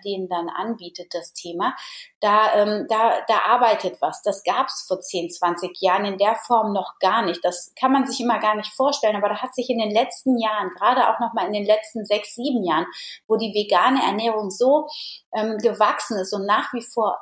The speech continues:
immer weiter wächst, glaube, ich habe letzte Woche gehört, dass Rügenwalder, ich will jetzt hier keine Werbung machen, aber, ähm,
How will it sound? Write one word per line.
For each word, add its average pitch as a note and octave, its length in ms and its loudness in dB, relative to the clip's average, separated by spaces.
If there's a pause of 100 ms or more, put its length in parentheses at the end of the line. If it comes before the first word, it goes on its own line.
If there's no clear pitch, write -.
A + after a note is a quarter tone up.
immer C4 340 4
weiter G#3+ 480 2
wächst, - 460 -2 (320)
glaube, G3+ 180 4
ich G3+ 60 2
habe G3+ 160 0
letzte G3+ 360 2
Woche G#3+ 220 -2
gehört, G#3 360 0 (360)
dass G3 320 -2
Rügenwalder, A3 880 2
ich - 120 -8
will G3 100 -2
jetzt F#3+ 160 -2
hier F#3+ 100 -6
keine F3+ 320 -6
Werbung G3 320 4
machen, A#3 360 -2
aber, F#3 440 4
ähm, F3+ 340 -4